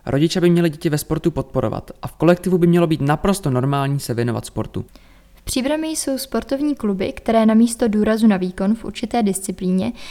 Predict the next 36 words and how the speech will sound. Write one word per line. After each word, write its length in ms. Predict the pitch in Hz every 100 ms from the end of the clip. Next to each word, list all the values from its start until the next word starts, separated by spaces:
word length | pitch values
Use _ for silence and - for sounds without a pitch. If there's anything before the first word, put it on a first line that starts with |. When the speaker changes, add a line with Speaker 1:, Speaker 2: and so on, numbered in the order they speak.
| - - 226
Speaker 2:
dbají 280 | 247 294
spíše 380 | 302 - 269 269
na 120 | 233
přirozené 640 | 214 - 226 247 262 262 254
pohybové 460 | 226 214 214 220 220
schopnosti 540 | 214 202 214 214 202
dětí. 420 | 214 214 131 208 - - - - - -
Není 220 | 226 233
jich 140 | 240
málo? 420 | 240 208 208 214 339 - _ _ _ _ -
Speaker 1:
Řekl 280 | 127 127 120
bych, 380 | 120 - - - _ -
že 80 |
těchto 280 | - 151 220
klubů 260 | - 185 180
máme 260 | 165 156
docela 300 | 135 - 131
široké 400 | 117 151 165 147
zastoupení. 640 | 123 123 127 120 107 98 113 - - - - - - - -
Kdo 160 | 135
necílí 320 | 143 - 202 165
na 80 |
výkonnost, 640 | 117 123 131 123 151 - - -
může 220 | 151 170 196
jít 140 | 185
třeba 240 | - 143
do 80 | 120
Sokola. 440 | 117 127 101 101 - _ _ _ 120
Ve 120 | 127
fotbale 400 | 170 165 185 202
poskytuje 480 | 160 - 156 147 -
alternativu 600 | 123 - 156 156 160 151
například 400 | 139 156 151 -
S 140 | 143
K 160 | - 147
Spartak, 500 | - 131 131 -